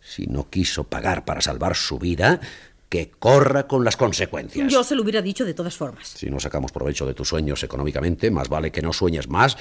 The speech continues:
Speaker 1: y que no nos esforcemos en localizar a nadie. Que paguen esos desdichados.
Speaker 2: Hace cuatro meses nos pagó la señora Stevens únicamente.
Speaker 1: Pero los demás, mm, se han negado. Como sigan así las cosas, vislumbro un porvenir muy triste.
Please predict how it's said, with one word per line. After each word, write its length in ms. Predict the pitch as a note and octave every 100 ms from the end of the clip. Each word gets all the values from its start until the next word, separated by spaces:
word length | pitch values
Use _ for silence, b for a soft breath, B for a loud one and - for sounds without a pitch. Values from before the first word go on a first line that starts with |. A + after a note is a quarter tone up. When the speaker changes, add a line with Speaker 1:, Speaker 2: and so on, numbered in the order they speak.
| B B B
Speaker 1:
y 240 | G2 D#2
que 200 | G2+ F2+
no 180 | F#2+ B2
nos 160 | A#2
esforcemos 720 | C3 - A#2 - C3 C#2+ C2 D#2+
en 140 | D2
localizar 440 | C#2+ D2+ C#2+ F#2+
a 60 | F#2+
nadie. 380 | G2 - C#2+ - B B B -
Que 140 | D2
paguen 580 | - - A#2+ - A1+ - - -
esos 400 | - - - -
desdichados. 720 | - - - - - - G#3+
Speaker 2:
Hace 260 | F3 F#3
cuatro 260 | E3+ E3 D3
meses 300 | C3 C#3+ D3+ E3
nos 100 | -
pagó 220 | F3+ G3+
la 80 | F#3+
señora 280 | E3+ F3+
Stevens 480 | D#3 - F3+ E3 - -
únicamente. 880 | A3+ B3 A3 G3+ F#3+ D3 - A#2+ _ B B B B -
Speaker 1:
Pero 400 | D#3 C#3+ C#3+ D3
los 200 | D3+ D3+
demás, 540 | F#3 A#3+ A#3 - -
mm, 320 | A3 - - A3
se 160 | -
han 140 | A#3+ A#3+
negado. 760 | C#4 D4 G#2 C2 B1 - - -
Como 260 | B1+ A#1+
sigan 220 | - D2+
así 100 | C2+
las 140 | D2+ -
cosas, 280 | F#2 G2+ F#2
vislumbro 460 | C#2 D#2+ F#2+ D#2+
un 220 | F2+ E2+
porvenir 400 | F2 E2 D#2+ F#2+
muy 120 | D#2+ E2+
triste. 520 | E2+ - - D2+